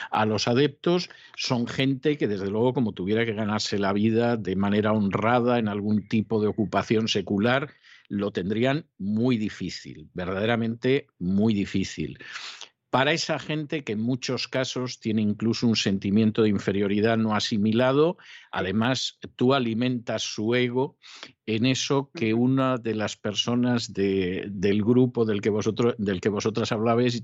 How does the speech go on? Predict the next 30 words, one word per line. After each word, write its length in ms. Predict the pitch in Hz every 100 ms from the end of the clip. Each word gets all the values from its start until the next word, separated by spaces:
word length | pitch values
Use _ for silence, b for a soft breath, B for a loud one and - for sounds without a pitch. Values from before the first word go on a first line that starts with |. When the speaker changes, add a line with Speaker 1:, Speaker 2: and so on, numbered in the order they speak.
| -
Speaker 1:
denominaba 640 | 104 113 107 110 113 127 123
el 120 | 101
medio 340 | 110 104 104
metro, 460 | 110 131 - - - B B B
es 140 | - 107
decir, 260 | 110 123
esa 260 | 110 117 113
plataforma 800 | 117 - 107 - 131 123 120 113
elevada 400 | 110 117 131 117
medio 420 | 117 123 117 117
metro 440 | 117 123 120 123
sobre 320 | 113 104 101 104
el 80 |
resto 400 | 104 120 - 131
de 80 | 117
la 100 | 113
gente 540 | - 135 127 113 135 175 B B B 135
para 240 | 123 117 110
poder 320 | 110 127 110
predicar 640 | 127 120 127 - 151 180
que 100 | -
efectivamente 680 | 95 - 92 117 117 120 123
ese 120 | 127 101
medio 300 | 104 110 117
metro 600 | 120 117 - 139 - -
es 300 | 117 110 -
un 180 | 113 120
ego 340 | 131 127 139
que 120 | 113
satisface, 880 | - 87 95 87 - 110 - 123 123